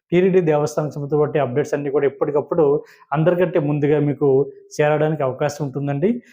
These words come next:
మనకు పరకమణి సేవ అంటే ఇందులో ఎంప్లాయీస్, అదేవిధంగా టెన్త్ క్లాస్ పాస్ అవి ఇరవై ఐదు సంవత్సరాలు దాటిన వారు కూడా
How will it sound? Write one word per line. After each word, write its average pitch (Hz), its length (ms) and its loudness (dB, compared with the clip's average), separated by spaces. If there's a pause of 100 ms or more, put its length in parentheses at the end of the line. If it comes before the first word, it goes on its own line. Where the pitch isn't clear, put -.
(160)
మనకు 160 240 0
పరకమణి 175 500 0
సేవ 175 200 0
అంటే 170 220 0
ఇందులో 156 260 0
ఎంప్లాయీస్, 143 520 0 (200)
అదేవిధంగా 147 580 0 (480)
టెన్త్ 156 220 0
క్లాస్ 185 360 2
పాస్ 151 300 -2
అవి 160 200 0
ఇరవై 147 240 0
ఐదు 139 120 -4
సంవత్సరాలు 143 260 -2
దాటిన 143 240 -4
వారు 147 180 -2
కూడా 156 200 2